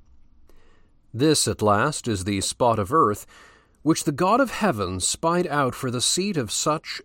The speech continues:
evangelical and ecclesiastical and very remarkable transactions as require to be made an history. Here 'twas that our blessed Jesus intended a resting place,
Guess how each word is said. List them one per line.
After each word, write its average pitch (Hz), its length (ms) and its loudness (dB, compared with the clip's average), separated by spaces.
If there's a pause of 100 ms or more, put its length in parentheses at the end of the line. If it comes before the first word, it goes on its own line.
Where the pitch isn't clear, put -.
evangelical 127 840 0 (160)
and 110 160 0
ecclesiastical 151 1080 -4 (640)
and 117 200 0
very 220 280 2
remarkable 120 680 2
transactions 107 1000 -4 (440)
as 131 240 0
require 156 500 2
to 151 160 -4
be 117 200 -2
made 117 460 0
an 120 140 -4
history. 95 560 -6 (1800)
Here 131 340 0
'twas 127 600 2
that 123 180 0
our 123 160 4
blessed 127 480 0
Jesus 107 720 -4
intended 127 540 -2
a 120 100 0
resting 120 520 -2
place, 98 500 -6